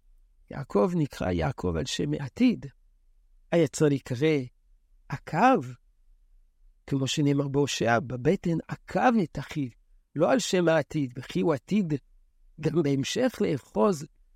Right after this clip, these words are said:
בעקב עשיו. עשיו בהמשך לוקח את השם הזה של יעקב ונותן לו משמעות שלילית. אומר,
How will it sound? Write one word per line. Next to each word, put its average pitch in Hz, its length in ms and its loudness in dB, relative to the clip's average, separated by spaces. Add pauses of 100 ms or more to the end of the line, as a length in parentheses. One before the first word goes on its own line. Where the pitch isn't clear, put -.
(220)
בעקב 156 640 0
עשיו. 185 420 -2 (3500)
עשיו 208 380 4
בהמשך 156 540 2 (2250)
לוקח 151 300 2
את 151 100 -2
השם 160 280 0
הזה 139 300 -2
של 131 240 -8
יעקב 139 540 -4 (1000)
ונותן 156 400 2
לו 165 120 4
משמעות 143 440 -4
שלילית. - 640 -2 (1900)
אומר, 151 320 2